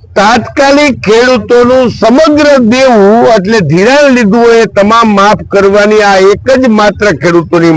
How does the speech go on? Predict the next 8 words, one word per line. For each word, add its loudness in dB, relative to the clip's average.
માગણી 0
છે. 2
અને 0
વારંવાર 2
જે 2
ક્લાઇમેક્સ 0
ચેન્જને 0
હિસાબે 0